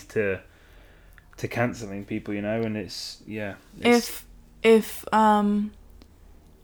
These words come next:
Speaker 2: if we cancel everyone who is slightly racist, then you're not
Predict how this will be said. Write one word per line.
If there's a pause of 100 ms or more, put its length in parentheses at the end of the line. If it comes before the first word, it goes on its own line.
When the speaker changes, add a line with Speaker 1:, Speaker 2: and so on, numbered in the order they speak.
Speaker 2:
if
we
cancel
everyone
who
is
slightly
racist, (1400)
then
you're
not